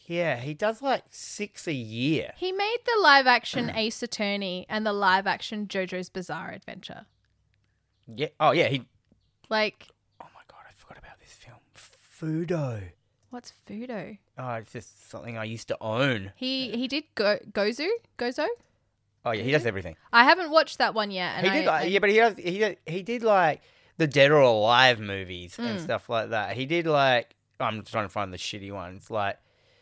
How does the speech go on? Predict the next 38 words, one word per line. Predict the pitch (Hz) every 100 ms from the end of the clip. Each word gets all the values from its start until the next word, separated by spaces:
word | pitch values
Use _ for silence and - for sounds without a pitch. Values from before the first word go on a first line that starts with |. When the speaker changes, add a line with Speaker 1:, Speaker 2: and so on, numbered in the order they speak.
| _ _ _ _ _ _ _ _ _ _ _ -
Speaker 1:
like | 151 147 143 _ _ _ _ _ _
Ultramax, | 131 131 - 127 120 120 120 - - _
uh, | 117 117 117
but | 123 127
he | 147
did, | 139 175 -
he | 147 180
does, | 208 208 - _ - - -
he, | 175 180
he's | 208 196
weird. | 170 185 190 170 120
He | 143
did, | 180 208
like, | 214 202
a, | 180 160 147 143 139 127
the | 135
Wandering | 135 135 123
Samurai | - 135 127 139 117 104
one | 101 101
recently, | 98 98 - - 101 92
like, | 101 98 95 _ _ _ _ _ _ _ _ _ _ _ _ _ _ -
Blade | 147 156
of | 147
the |
Immortal | 123 120 135 104
film. | - 92 78
He | 110
did | 143 113
that. | 127 277
Speaker 2:
Oh, | 359
wow. | 208 214 262 180 -
Speaker 1:
Yeah, | 147 139 104
that, | 131
remember | 151 165
that | 165 185
one | 185
that | 180
came | -